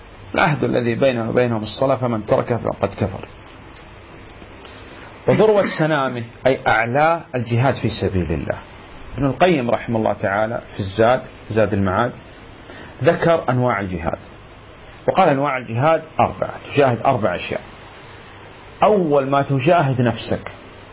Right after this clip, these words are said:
يعني بعض الناس يريد أن يجاهد الكفار وهو ما صنع شيء من هذه الأشياء التي يريد يجاهد الكفار عليها. تجاهد النفس بماذا؟ بالعلم والعمل والدعوة والصبر.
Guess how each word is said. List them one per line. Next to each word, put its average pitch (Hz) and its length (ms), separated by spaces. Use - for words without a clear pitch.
يعني 92 180
بعض 139 440
الناس 156 640
يريد 131 280
أن 127 120
يجاهد 143 260
الكفار 151 800
وهو 131 360
ما 175 140
صنع 139 180
شيء - 260
من 120 80
هذه 131 220
الأشياء 127 560
التي 123 320
يريد 131 380
يجاهد 123 320
الكفار 117 420
عليها. - 300
تجاهد 175 500
النفس 180 460
بماذا؟ 110 420
بالعلم 120 540
والعمل 110 480
والدعوة 127 400
والصبر. 117 400